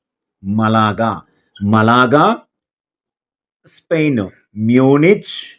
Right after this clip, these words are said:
జర్మనీ, ఐర్లాండ్, డబ్లిన్. ఈ మూడింటిలో ఉంటే నాలుగోది హైదరాబాద్లో ఉంది. ఇది భారతదేశంలోనే మొదటిది.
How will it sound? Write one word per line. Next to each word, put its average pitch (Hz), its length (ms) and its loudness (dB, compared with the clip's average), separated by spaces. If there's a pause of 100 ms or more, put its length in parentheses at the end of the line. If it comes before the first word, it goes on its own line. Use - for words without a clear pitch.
(360)
జర్మనీ, 127 720 0 (500)
ఐర్లాండ్, 139 720 2 (760)
డబ్లిన్. 98 560 -4 (1120)
ఈ 160 180 6
మూడింటిలో 202 720 2
ఉంటే 160 300 -2 (640)
నాలుగోది 175 720 2 (440)
హైదరాబాద్లో 156 840 2
ఉంది. 131 200 -2 (140)
ఇది 135 220 0
భారతదేశంలోనే 160 960 0
మొదటిది. 117 480 0